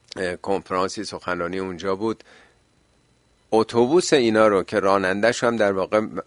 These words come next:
مأمور بود خودش، اینو تو همون گردنه‌های حیران، اه، دو سه بار هی سعی کرد که مثلاً، اه، اتوبوس رو بندازه تو دره، اه، یه،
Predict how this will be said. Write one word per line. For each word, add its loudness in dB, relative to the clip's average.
مأمور 0
بود -6
خودش، -8
اینو 0
تو -4
همون 0
گردنه‌های 2
حیران، 2
اه، 0
دو -2
سه 0
بار 6
هی 2
سعی 0
کرد 0
که 0
مثلاً، 0
اه، -2
اتوبوس -6
رو 0
بندازه -2
تو -8
دره، 0
اه، -2
یه، -6